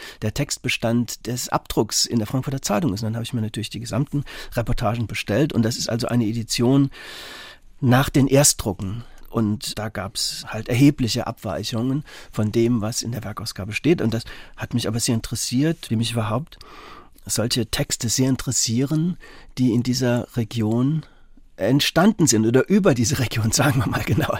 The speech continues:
denn sie sind ja meistens gar nicht in der Region entstanden. Roth hat geschrieben, er kann im Saarland gar nicht schreiben. Ja, er ist nach Straßburg und dann nach Paris und dort hat er diese Reportagen geschrieben,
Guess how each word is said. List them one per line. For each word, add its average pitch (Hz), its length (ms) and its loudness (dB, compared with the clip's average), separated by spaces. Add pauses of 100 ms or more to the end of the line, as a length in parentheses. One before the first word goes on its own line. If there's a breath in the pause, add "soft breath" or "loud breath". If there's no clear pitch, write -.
denn - 140 -2 (280 loud breath)
sie - 120 -2
sind 165 240 2
ja 123 180 2
meistens 120 520 0
gar 110 180 0
nicht 139 240 0
in 180 140 4
der 120 100 0
Region 110 300 -4
entstanden. 120 340 -2
Roth 139 220 4
hat 143 100 0
geschrieben, 117 300 -4
er 92 80 -2
kann 147 180 0
im 120 80 2
Saarland 120 640 -2
gar - 100 -4
nicht 110 140 -4
schreiben. - 420 -8 (460 loud breath)
Ja, 117 180 0
er 104 240 -2
ist - 180 -2
nach 107 100 0
Straßburg 127 560 0
und 107 40 2
dann 113 140 2
nach 120 120 -6
Paris 131 420 0
und 98 180 -4
dort 127 240 -4
hat 117 160 -12
er 107 200 -4
diese 131 560 -6
Reportagen 123 580 -4
geschrieben, 101 520 -6